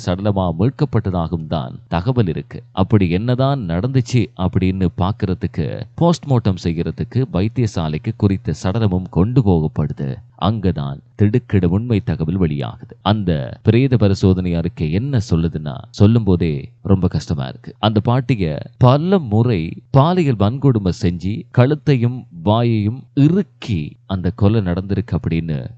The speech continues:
போஸ்ட்மார்ட்டம் ரிப்போர்ட் சொல்லுது. எழுபத்தெட்டு வயசுன்றதால டேஞ்சர்ஸ்,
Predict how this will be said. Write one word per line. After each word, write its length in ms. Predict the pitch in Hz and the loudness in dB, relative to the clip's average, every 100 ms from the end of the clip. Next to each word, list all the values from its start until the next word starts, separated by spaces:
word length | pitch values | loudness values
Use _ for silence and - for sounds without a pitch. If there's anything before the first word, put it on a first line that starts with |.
| - | 2
போஸ்ட்மார்ட்டம் 480 | 127 - 95 87 78 | 2 2 -2 0 -2
ரிப்போர்ட் 420 | 90 123 98 - | 0 0 0 2
சொல்லுது. 240 | 147 117 - _ | 0 0 -12 _
எழுபத்தெட்டு 580 | 110 123 147 127 113 98 | 6 6 6 4 4 4
வயசுன்றதால 840 | 90 90 90 80 80 78 76 69 - _ - 87 | 4 2 0 -4 -4 -4 -4 -8 -12 _ -8 2
டேஞ்சர்ஸ், 640 | 101 101 82 78 - - | 2 2 -4 -4 -8 -16